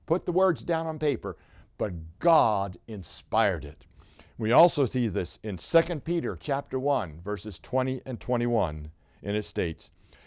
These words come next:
"Knowing this first, that no prophecy of Scripture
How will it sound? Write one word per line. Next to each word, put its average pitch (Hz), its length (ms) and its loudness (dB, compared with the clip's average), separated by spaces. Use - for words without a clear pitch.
"Knowing 147 380 4
this 180 200 4
first, - 500 0
that 107 320 -2
no 120 380 2
prophecy 143 720 -2
of 120 120 -4
Scripture 90 600 -4